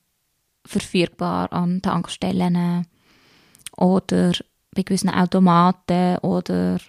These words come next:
manchmal auch bei Supermarkets, wo du dich dort könntest eindecken.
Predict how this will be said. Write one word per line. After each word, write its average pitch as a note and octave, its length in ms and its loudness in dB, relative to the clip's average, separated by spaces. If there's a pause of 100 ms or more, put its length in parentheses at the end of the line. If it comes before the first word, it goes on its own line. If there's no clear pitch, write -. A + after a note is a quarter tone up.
(340)
manchmal E3+ 640 -2
auch - 280 -8 (100)
bei - 440 -4 (640)
Supermarkets, - 1400 -2 (360)
wo - 60 -16
du F#3 120 -8
dich - 240 -10
dort F#3+ 140 -6
könntest - 600 -6 (460)
eindecken. - 640 -2